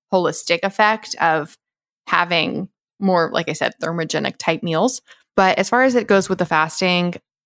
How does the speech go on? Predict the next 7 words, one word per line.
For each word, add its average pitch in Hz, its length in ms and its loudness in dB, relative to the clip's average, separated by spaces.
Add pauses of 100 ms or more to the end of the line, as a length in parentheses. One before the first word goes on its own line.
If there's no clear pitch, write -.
(380)
I 196 160 2
personally 196 960 0 (140)
consider 202 400 2
them 196 240 4
breaking 196 340 2
the 202 80 0
fast. 196 520 0